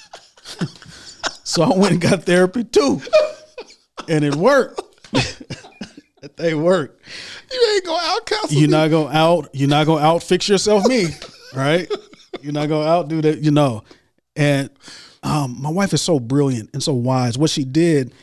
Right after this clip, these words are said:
Speaker 1: she, later she sat down and she said, "Dave, I could have manipulated you to change.
Speaker 2: Mm.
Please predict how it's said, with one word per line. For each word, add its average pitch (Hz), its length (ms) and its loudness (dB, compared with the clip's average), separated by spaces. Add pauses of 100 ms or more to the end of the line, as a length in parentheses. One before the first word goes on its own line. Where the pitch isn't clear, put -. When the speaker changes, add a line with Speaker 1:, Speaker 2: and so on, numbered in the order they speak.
(1400)
Speaker 1:
she, - 300 -8
later 180 420 0
she 175 140 -4
sat 170 200 0
down 156 100 2
and 147 80 -2
she 160 100 -6
said, 160 120 -2
"Dave, 160 200 2
I 170 60 0
could 185 160 -6
have 151 100 -6
manipulated 139 760 -2
you 123 100 -4
to 113 100 -8
change. - 640 -12 (200)
Speaker 2:
Mm. 135 360 -2